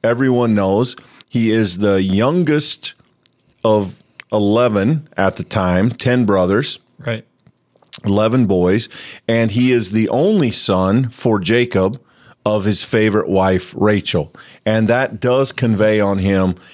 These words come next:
Speaker 1: a kind of favored status. Those themes that we have seen of sibling rivalry and favoritism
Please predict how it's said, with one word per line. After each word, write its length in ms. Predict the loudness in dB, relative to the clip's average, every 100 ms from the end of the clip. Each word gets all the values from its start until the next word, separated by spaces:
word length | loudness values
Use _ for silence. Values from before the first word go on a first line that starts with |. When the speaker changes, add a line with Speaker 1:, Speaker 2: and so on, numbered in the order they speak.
| -6
Speaker 1:
a 100 | -4
kind 340 | -2 -2 0 0
of 80 | -2
favored 500 | 0 0 0 0 -2
status. 580 | -2 0 0 0 -2
Those 500 | -2 0 0 0 -2 -8 -16 -20 _ _
themes 440 | -4 -2 0 0
that 160 | -2 -2
we 140 | -2
have 340 | 0 0 -2 -2
seen 440 | -2 0 2 0
of 120 | 0
sibling 600 | -2 0 0 0 0 0
rivalry 920 | 0 0 0 0 0 2 2 0 0 -2
and 320 | 0 0 -2
favoritism 920 | -2 0 0 -2 -2 -2 0 -2